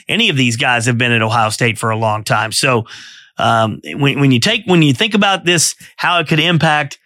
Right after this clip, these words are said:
uh, the national landscape, uh, the wo-, the word I used was zany. I think this could be a really zany year 'cause I think we're gonna have to see a lot of ups and downs with these quarterbacks,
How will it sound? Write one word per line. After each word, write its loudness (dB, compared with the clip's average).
uh, -2
the 2
national 2
landscape, 0
uh, -6
the 2
wo-, 2
the 2
word 4
I 2
used 2
was 4
zany. 2
I 0
think 0
this 0
could -2
be 4
a 4
really 4
zany 2
year 2
'cause -4
I 0
think -4
we're -4
gonna 2
have 0
to 0
see 0
a 4
lot 4
of 0
ups -2
and 2
downs 0
with 0
these 0
quarterbacks, 2